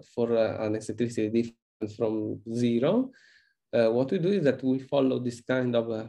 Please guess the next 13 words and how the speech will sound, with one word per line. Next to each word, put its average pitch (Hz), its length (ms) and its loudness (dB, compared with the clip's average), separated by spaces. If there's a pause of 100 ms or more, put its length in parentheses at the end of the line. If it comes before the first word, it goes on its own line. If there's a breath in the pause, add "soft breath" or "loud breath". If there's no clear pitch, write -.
parabolas, 139 680 0 (600 soft breath)
which, 147 420 2
uh, 131 160 2
are 131 140 0
called 135 360 4
the 131 60 0
fast 135 380 -2 (100)
drift 131 420 0
planes 120 520 0 (160)
and 123 260 0
corresponds 123 640 -4
to 117 320 -2
the, 107 240 0